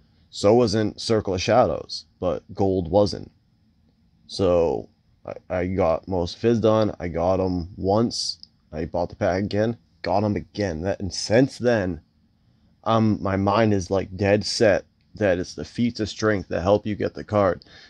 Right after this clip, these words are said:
Now, there's something else that I've noticed recently. It's fucking tripping me out. I don't get it. Why isn't this bar full? And, uh, other,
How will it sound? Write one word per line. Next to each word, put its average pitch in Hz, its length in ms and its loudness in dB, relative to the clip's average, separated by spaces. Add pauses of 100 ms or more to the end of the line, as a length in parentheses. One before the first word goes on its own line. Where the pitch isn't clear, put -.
(140)
Now, 110 160 2
there's 143 200 2
something 139 260 2
else 117 420 4
that 90 400 -2
I've 85 380 -2
noticed 95 480 2
recently. 87 720 -4 (260)
It's 85 260 -10
fucking 92 440 -4
tripping 120 360 -2
me 95 140 2
out. 95 380 0
I - 80 -8
don't 92 180 -4
get 98 160 0
it. - 160 -4 (640)
Why 117 240 2
isn't 147 220 2
this 110 200 2
bar 98 340 2
full? 101 420 -2 (4000)
And, 98 420 4
uh, 85 400 4 (400)
other, 117 320 0